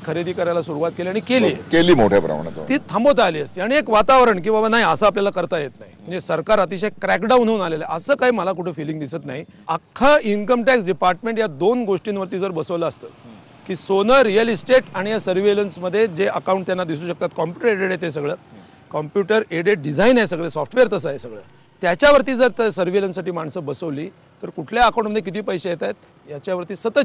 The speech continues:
Speaker 1: check ठेव-, काही यंत्रणा केली, माझ्या माहितीप्रमाणे त्यांनी आत्तापर्यंत काही यंत्रणा केली नाही. मात्र सर, तुम्हाला अजून एक सांगतो, नऊ तारखेला किंवा दहा तारखेला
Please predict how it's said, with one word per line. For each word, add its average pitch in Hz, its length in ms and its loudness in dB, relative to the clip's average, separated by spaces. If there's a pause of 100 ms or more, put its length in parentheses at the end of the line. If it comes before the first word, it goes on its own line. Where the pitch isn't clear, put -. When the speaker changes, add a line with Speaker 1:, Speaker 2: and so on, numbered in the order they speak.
Speaker 1:
check 226 240 0
ठेव-, - 260 -14
काही 285 200 2
यंत्रणा 233 340 0
केली, 175 320 -10
माझ्या 185 280 2
माहितीप्रमाणे 196 380 0
त्यांनी 220 140 -2
आत्तापर्यंत 196 340 -4
काही 170 120 -2
यंत्रणा 131 260 -8
केली 117 160 -14
नाही. 101 280 -18 (1000)
मात्र 185 200 2
सर, 240 180 6
तुम्हाला 220 200 4
अजून 196 220 2
एक 226 120 0
सांगतो, 170 560 -4
नऊ 175 280 -8
तारखेला 180 260 -2
किंवा 175 120 -4
दहा 147 200 -2
तारखेला 160 380 -4